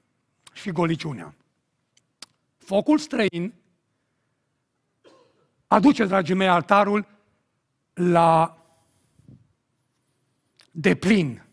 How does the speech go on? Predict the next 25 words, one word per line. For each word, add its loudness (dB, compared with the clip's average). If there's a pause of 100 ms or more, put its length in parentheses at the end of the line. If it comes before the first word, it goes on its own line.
(220)
eșec, -2 (1500)
aduce 4
altarul 4
lui 4
Dumnezeu 4
atunci 0
când -2
este 0
amestecat 0
cu -6
focul 0
lui -2
Dumnezeu -2 (440)
la 4
un 2
faliment 4
spiritual 4
total. 2 (1900)
De -2
aceea, 4
în 4
seara 6
aceasta, 2
scumpii 0
mei, 2